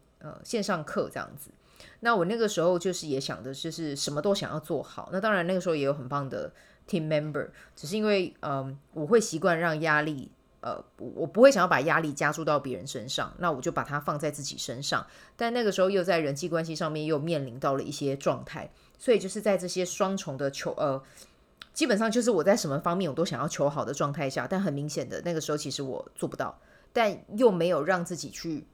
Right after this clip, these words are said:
放电，哦，因为那个时候刚好是冬天的时候，我冬天其实是需要休眠的一个人，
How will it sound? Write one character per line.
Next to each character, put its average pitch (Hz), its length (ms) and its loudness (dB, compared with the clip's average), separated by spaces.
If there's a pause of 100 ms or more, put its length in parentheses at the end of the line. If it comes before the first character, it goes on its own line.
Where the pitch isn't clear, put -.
(100)
放 151 240 2
电， 147 200 -4 (280)
哦， 135 220 -4
因 165 60 -2
为 185 60 0
那 196 100 0
个 185 100 0
时 165 80 -2
候 170 100 4
刚 160 160 0
好 160 120 -4
是 147 160 -10
冬 147 180 -2
天 147 160 -4
的 139 80 -10
时 - 140 -4
候， 120 80 0
我 135 120 -2
冬 196 160 2
天 202 140 2
其 165 160 -4
实 147 140 -4
是 147 80 -10
需 160 200 -6
要 160 160 6
休 165 280 2
眠 143 240 -2
的 127 80 -8
一 117 80 -8
个 131 100 -4
人， 80 240 -8